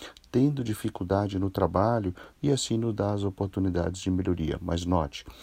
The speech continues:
o pulo do gato ainda não é o feedback. O pulo do gato tá no feed forward, e aí entra o papel do líder. Por quê?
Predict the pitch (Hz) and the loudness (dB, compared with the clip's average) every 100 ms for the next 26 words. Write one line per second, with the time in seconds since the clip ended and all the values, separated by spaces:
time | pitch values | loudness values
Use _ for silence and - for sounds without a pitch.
0 | - - - - 113 - - 139 196 190 | -20 -20 -2 2 2 0 4 4 4 2
1 | 160 107 95 101 - - - - _ 92 | 0 4 4 2 -4 -16 -20 -20 _ 2
2 | 90 113 131 127 127 123 98 101 104 - | 2 2 2 2 2 2 0 -2 -6 -16
3 | - 101 - 92 - 73 80 - - - | -8 -4 -4 -4 -4 -4 -4 -8 -18 -18
4 | - - 87 85 117 156 156 151 101 101 | -16 -4 -4 0 0 2 0 -2 0 0
5 | 110 - 110 101 101 95 - 101 98 - | -2 -8 -4 -2 -2 -4 -4 -4 -4 0
6 | 82 80 78 78 - 101 95 87 101 98 | 0 0 -2 -4 -4 0 0 2 2 0
7 | 95 - - 92 87 85 85 80 90 80 | 0 -6 -6 -6 -4 -2 -2 0 0 -2
8 | - 98 90 - | -4 -4 -2 -2